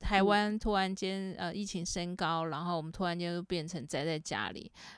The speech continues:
Speaker 1: 当然也考验了就是家庭主妇的应变能力，还有 <laughs>
Speaker 2: 嗯。
Speaker 1: 我们这一年来就是家庭主妇的这个什么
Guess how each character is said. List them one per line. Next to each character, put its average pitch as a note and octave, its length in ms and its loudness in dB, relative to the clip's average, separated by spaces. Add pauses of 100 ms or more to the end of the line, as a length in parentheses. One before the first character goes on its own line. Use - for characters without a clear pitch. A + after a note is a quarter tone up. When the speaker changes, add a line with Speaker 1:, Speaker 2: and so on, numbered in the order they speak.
Speaker 1:
当 A3 160 6
然 G3+ 140 4
也 F3 120 4
考 D#3 280 2
验 F#3 200 2
了 D#3+ 160 0
就 F3+ 140 -4
是 F3+ 80 -4
家 F3 160 0
庭 E3+ 140 -2
主 - 180 -10
妇 - 180 -12
的 - 100 -8
应 G3+ 160 0
变 E3 240 0
能 C3+ 240 -6
力， - 220 -2
还 - 160 -2
有 E3 240 4 (160)
<laughs> - 220 -8
Speaker 2:
嗯。 G#3+ 260 8
Speaker 1:
我 E3 80 -6
们 E3+ 140 -2
这 G#3+ 180 4
一 G#3 60 0
年 E3+ 280 -2
来 D3+ 240 -2
就 E3+ 180 0
是 E3 140 2
家 F3+ 180 0
庭 F3 100 2
主 - 140 -8
妇 E3 140 -6
的 D#3+ 280 -4
这 - 140 -12
个 E3 160 -4
什 - 120 -12
么 F3 240 -12